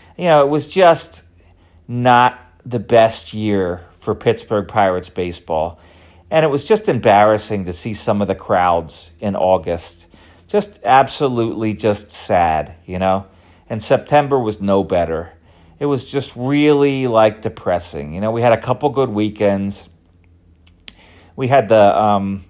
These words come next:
the series we won against the Mets. We had, um, the series we won against the Phillies. Um, we had s-, a couple fun games, like the walk-off grand slam.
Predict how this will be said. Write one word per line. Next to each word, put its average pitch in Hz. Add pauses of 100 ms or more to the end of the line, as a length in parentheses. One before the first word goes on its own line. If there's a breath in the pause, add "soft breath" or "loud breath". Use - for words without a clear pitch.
(140)
the 90
series 131
we 127
won 107
against 107
the 110
Mets. 92 (520 soft breath)
We 123
had, 120
um, 95
the 107
series 131
we 135
won 107
against 104
the 107
Phillies. 87 (580 soft breath)
Um, 98
we 123
had 131
s-, -
a 110
couple 156
fun 110 (420)
games, 104
like 92
the 95
walk-off 101
grand 95
slam. 87